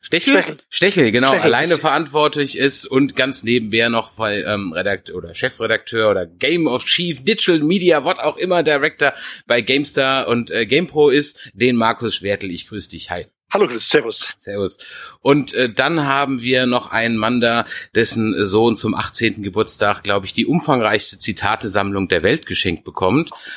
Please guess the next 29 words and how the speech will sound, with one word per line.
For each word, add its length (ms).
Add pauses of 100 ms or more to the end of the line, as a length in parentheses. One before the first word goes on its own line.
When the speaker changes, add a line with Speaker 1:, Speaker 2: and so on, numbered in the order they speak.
(140)
Speaker 1:
Ähm, 300
zumindest, 500
wenn 140
man 160
seinen 260
<laughs> 0
Facebook-Einträgen 960
folgen 340
darf. 560
Er 220
ist, 240
äh, 260
wie 120
er 100
gerade 300
selber 280
gesagt 360
hat, 280
die, 300 (180)
ich 200
sag 200
jetzt 160
mal, 380
die 460
Games-Dame 1300
für 260
alles, 640
ja, 400
beim 300